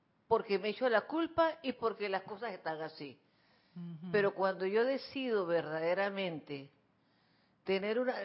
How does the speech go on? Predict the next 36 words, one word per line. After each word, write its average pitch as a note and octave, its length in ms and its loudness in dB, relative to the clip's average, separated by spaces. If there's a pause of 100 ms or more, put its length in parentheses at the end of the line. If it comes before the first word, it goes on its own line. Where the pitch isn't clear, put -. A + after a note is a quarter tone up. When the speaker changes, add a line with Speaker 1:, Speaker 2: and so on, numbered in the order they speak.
(140)
Speaker 1:
eh, F#3+ 460 0
decidir A3+ 600 0
de F3+ 180 0
cumplir G#3 400 -2
lo B3+ 140 4
que F#3 220 0
yo A3 220 2
deseo, G#3+ 640 2 (500)
ahí G3+ 260 4
tú B3 160 -4
me A#3 100 2
vas A3 260 4
a A3 100 4
ver G#3+ 320 0 (720)
tomando G3 440 4
responsabilidad. D#3 960 -2 (1600)
Y G#3 80 4
voy G#3+ 220 8
a B3+ 80 10
agar-, A3 280 6
y A3 80 0
voy, G3+ 200 -2
y A3 40 -4
voy G3 160 4
a A3 100 4
soltar G3 520 2
Speaker 2:
Exacto. - 560 -16 (120)
Speaker 1:
la, F#3+ 260 2
la, F#3 260 2
la, F#3 260 2
la, F3 240 0
la F3 220 0
rienda F#3 340 -2
de F#3+ 100 -2
la D3+ 140 -4
culpa. - 580 -2